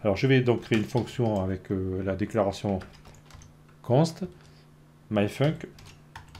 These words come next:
égale, et là, je vais utiliser une fonction fléchée. Donc, je prends un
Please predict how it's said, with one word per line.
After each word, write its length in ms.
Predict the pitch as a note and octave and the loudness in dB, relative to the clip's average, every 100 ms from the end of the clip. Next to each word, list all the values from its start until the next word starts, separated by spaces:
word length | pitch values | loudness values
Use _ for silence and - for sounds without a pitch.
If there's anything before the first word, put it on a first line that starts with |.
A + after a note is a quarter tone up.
| - - - - - - - - - - - - - - | -20 -20 -20 -20 -18 -16 -16 -20 -20 -20 -20 -20 -20 -6
égale, 440 | G#2 G#2+ B2+ D3 - | -2 6 6 6 0
et 100 | A2+ | -2
là, 180 | A2 C3 | 4 4
je 100 | C3 | 6
vais 120 | A#2+ | 4
utiliser 580 | A2+ C3 A#2+ G#2+ A#2+ B2 | 4 0 0 0 4 4
une 160 | A2 F#2+ | 4 0
fonction 340 | A#2+ - A#2+ | -4 -4 -6
fléchée. 500 | - G2+ - C3 E3 | -2 -4 0 0 0
Donc, 220 | G#2 F#2 | -2 -4
je 80 | G#2 | -6
prends 380 | - G#2 G2 | -4 -2 0
un 120 | F#2+ | -2